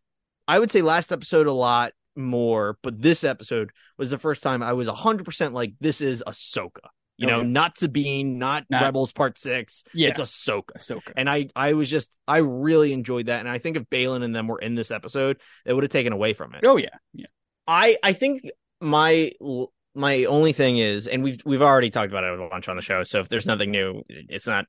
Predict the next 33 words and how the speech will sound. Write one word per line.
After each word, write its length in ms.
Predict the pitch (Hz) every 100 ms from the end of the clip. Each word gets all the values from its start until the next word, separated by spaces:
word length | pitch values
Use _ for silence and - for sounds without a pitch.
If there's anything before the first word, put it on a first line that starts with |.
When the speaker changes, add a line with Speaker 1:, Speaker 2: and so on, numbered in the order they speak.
| _
Speaker 1:
really 220 | - 110 98
a 40 |
big 140 | 110
deal. 180 | 104 113
I 160 | 107 139
don't 140 | 127
have 100 | 110
anything 240 | 104 98 101
new, 220 | 104 104
but, 200 | 113 -
like, 280 | 123 113 - _ _ _ _ _ _ -
Baylan 360 | 185 214 262 165
definitely 320 | 143 143 127
has 180 | 120 107
an 60 |
ulterior 420 | 107 - 98 60 50
motive. 220 | 50 - _ _ _
Like, 120 | - 113
Speaker 2:
Oh, 220 | 170 160
yeah. 60 | 131
Speaker 1:
hundred 160 | 123
percent. 280 | - - 95 - -
Like, 160 | 143 151
so 140 | 180 143
I 160 | 170
rewatched 600 | 208 202 185 165 151 -
part 280 | - 139 -
four, 640 | - 127 120 110 107 101 _ _ _ _ _ -
uh, 380 | 107 104 98 104 - -
yesterday 600 | 127 123 - 120 101 95
before 360 | 98 - 110 101
part 260 | 107 87
five. 460 | - 104 92 92 -